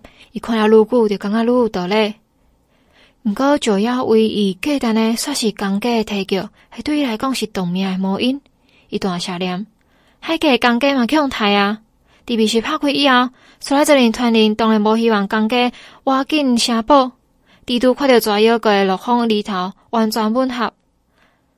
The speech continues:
毋过蛇妖哪有办法直接伸出鬼毛？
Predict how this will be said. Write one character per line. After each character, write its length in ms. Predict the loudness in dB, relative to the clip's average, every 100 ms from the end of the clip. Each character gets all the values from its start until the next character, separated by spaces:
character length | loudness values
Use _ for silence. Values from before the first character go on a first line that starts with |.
| _
毋 120 | -6 4
过 240 | 4 4
蛇 180 | 0 0
妖 160 | 2 0
哪 80 | 2
有 120 | 2
办 180 | 2 0
法 140 | -2
直 100 | -2
接 160 | -4 -4
伸 180 | -4 -4
出 120 | -2
鬼 180 | -2 0
毛？ 320 | 0 -2